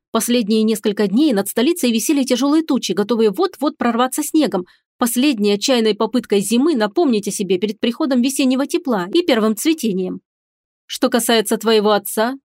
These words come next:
завтра ты его увидишь". Я широко распахнула глаза. "Да, дитя моё". Дариана улыбнулась. "Мы с лекарем готовили этот сюрприз и нарочно не говорили ничего заранее.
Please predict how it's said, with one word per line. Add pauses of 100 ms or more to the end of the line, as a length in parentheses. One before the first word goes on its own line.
завтра
ты
его
увидишь". (640)
Я
широко
распахнула
глаза. (800)
"Да,
дитя
моё". (340)
Дариана
улыбнулась. (560)
"Мы
с
лекарем
готовили
этот
сюрприз
и
нарочно
не
говорили
ничего
заранее.